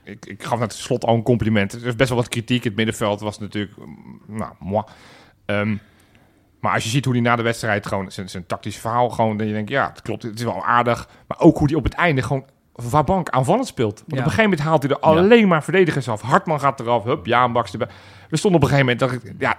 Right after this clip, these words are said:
Speaker 1: het is niet een coach die denkt, nou, weet je wat, oh, we staan met tien man, we, we gaan, we koesteren het punt. Nee, we gingen vol voor die aanval. Dat vind
Speaker 2: Ja.
Speaker 1: ik echt heel
Speaker 2: En
Speaker 1: knap.
Speaker 2: je moet je,
Speaker 3: Goed
Speaker 2: ja,
Speaker 3: gedaan.
Speaker 2: inderdaad, je staat achterin één op één op een gegeven moment.
Speaker 1: Ja, op een
Speaker 2: Volgens mij
Speaker 1: gegeven moment
Speaker 2: zijn
Speaker 1: een
Speaker 2: minder,
Speaker 1: half tegen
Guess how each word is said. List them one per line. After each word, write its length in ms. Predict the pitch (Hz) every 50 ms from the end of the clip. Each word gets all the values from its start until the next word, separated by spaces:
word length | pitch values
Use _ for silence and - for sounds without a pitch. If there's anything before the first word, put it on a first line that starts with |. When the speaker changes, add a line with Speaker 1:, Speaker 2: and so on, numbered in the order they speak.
| - -
Speaker 1:
het 140 | - 151
is 60 | - 165
niet 120 | 208 254
een 100 | 226 180
coach 200 | - 156 135 131
die 80 | - 117
denkt, 220 | 139 131 131 143
nou, 160 | 190 170 143
weet 160 | 135 147 160
je 80 | 143 160
wat, 160 | 156 165 -
oh, 140 | 180 175 143
we 60 | 131
staan 160 | 139 - 165
met 100 | 160 143
tien 140 | - 160 156
man, 220 | 147 139 139 139 -
we, 280 | - 127 - - 120 - -
we 120 | 123 143
gaan, 320 | 147 - 156 147 147 147 -
we 100 | - 127
koesteren 360 | 127 - 220 202 - 156 139 117
het 80 | - 127
punt. 160 | 147 180 175
Nee, 240 | 113 120 127 147 143
we 80 | - 135
gingen 260 | - 147 156 160 127
vol 360 | 107 107 113 160 226 269 220
voor 100 | 135 123
die 100 | 120 139
aanval. 240 | 160 175 147 113 98
Dat 140 | 98 110 -
vind 180 | - 127 123
Speaker 2:
Ja. 80 | - -
Speaker 1:
ik 60 | - -
echt 240 | - 151 127 113 -
heel 80 | 113
Speaker 2:
En 60 | 110
Speaker 1:
knap. 160 | 107 - - 156
Speaker 2:
je 140 | 156 147
moet 200 | 139 151 160 147
je, 60 | - -
Speaker 3:
Goed 100 | - -
Speaker 2:
ja, 60 | 151 139
Speaker 3:
gedaan. 180 | 123 131 147 156
Speaker 2:
inderdaad, 280 | 147 151 147 143 131
je 80 | 131 131
staat 300 | - - 143 143 - -
achterin 440 | 151 151 - - 160 143 139 135 120
één 180 | 135 143 143
op 140 | 143 139 -
één 300 | - 120 127 123 135 135
op 120 | 131 123 120
een 60 | 127
gegeven 420 | 123 127 120 139 135 131 131 123
moment. 240 | 131 131 127 123 120
Speaker 1:
Ja, 60 | -
op 60 | - -
een 60 | -
Speaker 2:
Volgens 240 | - 131 - 127 127
mij 80 | 156 151
Speaker 1:
gegeven 180 | 156 151 151 156
moment 100 | 160 165
Speaker 2:
zijn 20 |
Speaker 1:
een 60 | 175 165
Speaker 2:
minder, 100 | 151 202
Speaker 1:
half 160 | 240 240 -
tegen 200 | - 214 190